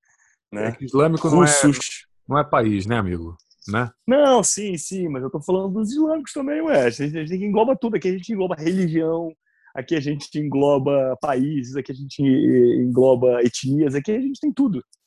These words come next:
Speaker 1: Tem tudo. A gente é um, é, é um sociedade multiétnica. É, somos, nós somos praticamente,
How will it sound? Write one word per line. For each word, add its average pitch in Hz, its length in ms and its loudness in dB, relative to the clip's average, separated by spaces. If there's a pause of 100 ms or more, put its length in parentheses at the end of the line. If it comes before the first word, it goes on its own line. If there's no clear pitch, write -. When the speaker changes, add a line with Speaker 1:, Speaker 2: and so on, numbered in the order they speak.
(440)
Speaker 1:
Tem 156 120 -6
tudo. 160 260 -6
A 117 40 -2
gente 131 220 -4
é 156 40 -2
um, 151 240 -6
é, - 220 -6
é 127 40 -4
um 131 100 -4
sociedade 180 800 -4
multiétnica. 170 800 -6
É, 160 180 0
somos, 196 300 -2 (420)
nós 180 200 -2
somos 208 400 -4
praticamente, 170 1000 -6